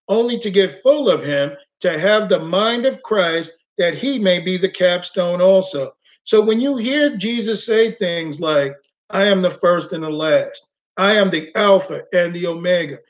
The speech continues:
I am the beginning and the end." He is the author and finisher of our faith. That ought to give us an understanding that,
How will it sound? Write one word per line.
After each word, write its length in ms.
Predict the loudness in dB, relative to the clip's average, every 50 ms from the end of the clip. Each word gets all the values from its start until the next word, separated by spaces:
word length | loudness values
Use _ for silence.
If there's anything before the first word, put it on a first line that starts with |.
| _ _ _ -2
I 160 | 0 0 2
am 180 | 2 2 0 0
the 100 | 0 -2
beginning 680 | -2 -4 -8 -4 0 2 2 2 2 0 -2 -4 -6 0
and 260 | 4 4 4 4 4
the 260 | 2 -2 -2 0 0 2
end." 300 | 2 0 0 -4 -10 _ -20 -20 _ _ _ _ -4
He 200 | -2 0 2 4
is 160 | 2 2 2
the 240 | -2 -6 -8 -8 -10 -6
author 600 | -2 0 2 2 2 0 -2 -4 -10 -10 -12 _ _ -4
and 380 | 0 2 4 4 4 2 0 -4 -8 -6
finisher 600 | 0 4 6 6 6 4 2 -2 -4 -8 -8 -10 -10 _ -2
of 220 | 0 0 0 2
our 220 | 2 2 2 0 0
faith. 540 | -2 -2 0 2 2 2 0 -4 -8 -14 _ _ _ _ _ _ _ _ _ _ _ _ _ _ -20 -20 -20 _ -10 -4
That 300 | -2 0 0 0 0 2
ought 160 | 2 2 2
to 80 | 0
give 320 | -2 -2 0 0 0 2 2
us 200 | 0 0 0 -2
an 120 | -4 -2
understanding 840 | 0 0 0 -2 -6 -8 -8 -6 -4 -2 -2 -2 -2 -4 -6 -8 -8
that, 360 | -6 -6 -4 -4 -4 -6 -8